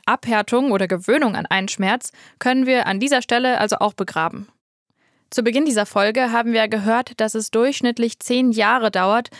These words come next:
bis Betroffene die Diagnose Endometriose bekommen.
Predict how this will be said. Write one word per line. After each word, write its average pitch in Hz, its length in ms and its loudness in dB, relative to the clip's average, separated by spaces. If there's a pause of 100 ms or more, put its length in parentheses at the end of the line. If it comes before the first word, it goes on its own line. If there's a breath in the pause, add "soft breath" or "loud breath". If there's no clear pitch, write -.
(220 loud breath)
bis 226 180 0
Betroffene 233 720 0
die 220 140 -6
Diagnose 240 800 0
Endometriose 214 720 0
bekommen. - 480 -6